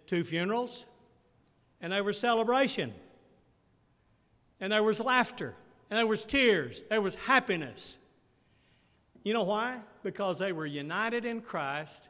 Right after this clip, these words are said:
in that one body, and they had freedom in Christ.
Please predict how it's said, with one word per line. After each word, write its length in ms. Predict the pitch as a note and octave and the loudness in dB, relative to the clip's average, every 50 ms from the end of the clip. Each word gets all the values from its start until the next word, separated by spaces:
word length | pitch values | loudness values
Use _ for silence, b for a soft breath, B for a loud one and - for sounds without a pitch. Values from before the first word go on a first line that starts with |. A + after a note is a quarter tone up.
| b b b b - | b b b b -8
in 140 | F#3+ F3+ | -6 -2
that 200 | E3+ D#3+ D3 C3+ | -2 -2 -2 -2
one 240 | C#3 F#3+ A3 A3+ A3 | 0 2 2 4 4
body, 320 | G#3+ G3+ E3+ C3 A2+ G#2+ - - - - - - _ _ _ b b b b b - | 4 2 2 0 -2 -6 -12 -18 -20 -20 -20 -20 _ _ _ b b b b b -6
and 120 | G#3+ G#3+ | -2 0
they 100 | G#3 G3+ | 2 2
had 180 | F#3 E3 - - | 2 0 -2 4
freedom 340 | - C4 D4 D4 C#4+ C#4 | 6 6 8 8 6 6
in 140 | C#4 C#4 C4 | 4 2 2
Christ. 640 | - B3 A#3 G3+ E3+ C#3+ A#2 - - - - - - | 2 2 2 2 2 0 -4 -8 -14 -16 -18 -18 -20